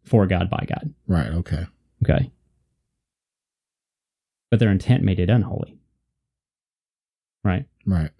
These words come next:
Speaker 1: If we start from the preposition that it was a, it was an object set apart for God, the people had made it unholy by their intentions with it, by what they were doing with it.
Speaker 2: Mm-hmm.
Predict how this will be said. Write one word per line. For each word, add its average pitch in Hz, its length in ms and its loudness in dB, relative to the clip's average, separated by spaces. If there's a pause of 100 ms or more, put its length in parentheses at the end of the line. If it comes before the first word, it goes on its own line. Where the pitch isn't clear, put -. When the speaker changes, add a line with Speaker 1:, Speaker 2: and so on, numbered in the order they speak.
(320)
Speaker 1:
If 98 120 2
we 110 100 4
start 147 300 0
from 120 140 2
the 110 60 4
preposition 107 760 2
that 90 260 0 (240)
it 107 80 0
was 101 160 4
a, 92 280 4
it 110 60 2
was 98 140 2
an 98 80 4
object 107 360 2
set - 160 2
apart 104 320 0
for 110 220 0
God, 95 460 0 (380)
the 113 80 2
people 117 340 2
had 95 160 0
made 101 260 4
it 95 140 -2
unholy 95 680 0 (600)
by 101 160 2
their 95 140 2
intentions 131 580 -2
with - 160 -8
it, - 120 -16 (1200)
by 104 80 2
what 101 160 4
they 107 60 4
were 95 200 2 (120)
doing - 420 0 (200)
with - 140 -4
it. 98 100 0
Speaker 2:
Mm-hmm. 85 180 -4